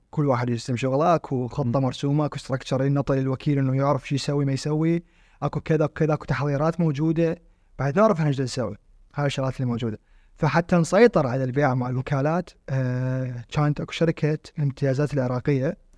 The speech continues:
Speaker 2: مم.
Speaker 1: هي اللي تسوق الوكالة بروضة علوان وغيرها من الفود تايم
Speaker 2: مم.
Speaker 1: وإلى آخره من الوكالات الموجودة. تمام؟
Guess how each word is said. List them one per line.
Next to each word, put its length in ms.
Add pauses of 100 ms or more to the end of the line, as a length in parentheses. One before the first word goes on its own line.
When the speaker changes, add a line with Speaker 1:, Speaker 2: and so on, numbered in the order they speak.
(160)
Speaker 2:
مم. 220 (100)
Speaker 1:
هي 200
اللي 100
تسوق 380
الوكالة 480
بروضة 220
علوان 560
وغيرها 520
من 60
الفود 260
تايم 400
Speaker 2:
مم. 200
Speaker 1:
وإلى 140
آخره 260
من 60
الوكالات 380
الموجودة. 480
تمام؟ 320